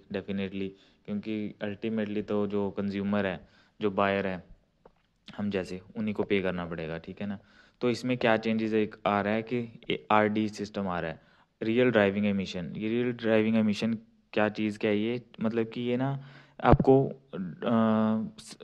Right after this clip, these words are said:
ब-, रियल लाइफ में मतलब चीज़ें कैलकुलेट करके, ठीक है, इंजन के कार से बताएगा आपको कि कितना एमिशन हो रहा है, ठीक है, और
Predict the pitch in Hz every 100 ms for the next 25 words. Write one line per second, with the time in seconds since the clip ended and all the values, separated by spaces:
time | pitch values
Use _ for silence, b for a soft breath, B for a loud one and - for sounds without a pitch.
0 | - 107 123 - 117 131 135 127 120 120
1 | 117 110 113 113 113 110 104 113 113 -
2 | 104 101 107 107 - 104 - 107 110 B
3 | B _ 107 113 113 110 104 104 107 104
4 | 101 98 98 107 101 85 87 87 85 -
5 | 92 107 110 B B B - 104 110 104
6 | 107 101 98 101 98 95 92 90 90 B
7 | B _ - 101 107 101 - b b -
8 | 107 104